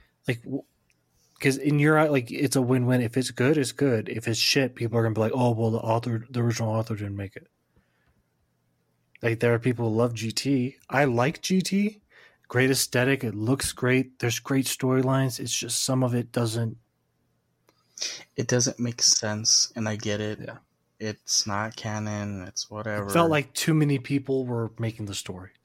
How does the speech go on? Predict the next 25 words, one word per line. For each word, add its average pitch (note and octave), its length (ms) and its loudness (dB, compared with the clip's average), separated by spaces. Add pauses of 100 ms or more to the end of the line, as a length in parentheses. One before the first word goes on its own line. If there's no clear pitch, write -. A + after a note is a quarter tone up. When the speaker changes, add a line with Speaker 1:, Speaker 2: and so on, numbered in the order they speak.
Speaker 2:
Yeah. - 360 -6
Speaker 1:
Like, C3 120 0
if A#2+ 140 0
one C#3 220 2
person C#3 380 0
who B2 120 0
knew A#2+ 200 2
the A#2+ 60 -2
lore A#2 360 0
was A2+ 160 -4
sitting A#2 240 -2
down, A2+ 280 0
like, A2 120 -4
"Okay, A#2 280 -8
we're G2+ 120 -10
gonna G2+ 160 -8
do G2+ 140 -12
this, A#2 320 -4
this, A#2 220 -4
and G#2+ 120 -8
that," A#2+ 260 -4 (720)
and G#2+ 100 -6
then G#2 180 -8
other A#2+ 240 -2
people A#2 360 -10